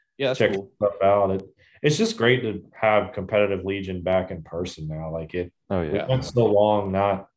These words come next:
Speaker 2: having anything, and, you know, it's just, it's awesome to finally be, you know, I mean, covid's still a thing, but it's nice to be in person again and, like, competing. Like, it, it, it's just, like, the, the spirit of it, you know, is,
Speaker 1: Yeah.
Speaker 2: is,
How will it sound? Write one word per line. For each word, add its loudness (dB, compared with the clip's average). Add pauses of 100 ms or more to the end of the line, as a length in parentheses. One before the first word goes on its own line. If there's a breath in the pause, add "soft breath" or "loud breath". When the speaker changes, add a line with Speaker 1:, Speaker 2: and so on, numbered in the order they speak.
Speaker 2:
having -4
anything, -4
and, -10 (640)
you -6
know, 2
it's -4
just, -6
it's -8
awesome 2
to -4
finally 0
be, -6 (200)
you -10
know, -8
I -8
mean, -10
covid's 0
still -2
a -4
thing, -4
but -8 (640)
it's -14
nice 2
to -12
be 0
in -6
person -2
again -4
and, -10
like, -8 (540)
competing. -6
Like, -8
it, -6 (180)
it, 4
it's 0
just, 0
like, 4
the, 2
the -8
spirit 0
of -8
it, -14
you -8
know, 0
is, -4
Speaker 1:
Yeah. -2
Speaker 2:
is, -10